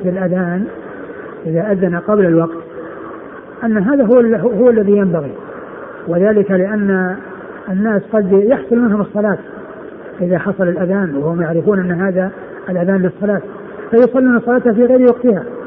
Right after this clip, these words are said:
فإذا أذن مرة أخرى عرف أن الأذان الأول كان خطأ، الأذان الذي حصل قبل دخول الوقت أنه خطأ، وهذا بالنسبة للأذان الثاني إذا قدم عن وقته،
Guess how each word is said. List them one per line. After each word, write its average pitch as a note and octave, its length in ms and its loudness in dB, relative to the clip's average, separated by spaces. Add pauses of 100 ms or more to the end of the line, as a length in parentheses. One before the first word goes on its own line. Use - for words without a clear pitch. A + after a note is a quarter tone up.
(560)
فإذا F#3 380 4 (100)
أذن G#3 420 4 (580)
مرة A3 300 2 (140)
أخرى F3+ 380 -2 (540)
عرف A#3 360 4
أن G#3+ 300 0
الأذان G3 320 0
الأول A3+ 320 4
كان A3+ 240 0
خطأ، E3+ 360 -4 (1000)
الأذان F3+ 340 0
الذي F3+ 240 2
حصل F3+ 420 -2 (200)
قبل G3+ 180 2
دخول F3+ 240 2
الوقت A3 220 2
أنه A3 260 2
خطأ، A3 300 -2 (1160)
وهذا B3 380 6
بالنسبة B3 340 4
للأذان B3 400 4
الثاني G#3+ 520 4
إذا F#3+ 140 4
قدم F3+ 380 2
عن E3+ 180 2
وقته، E3+ 320 2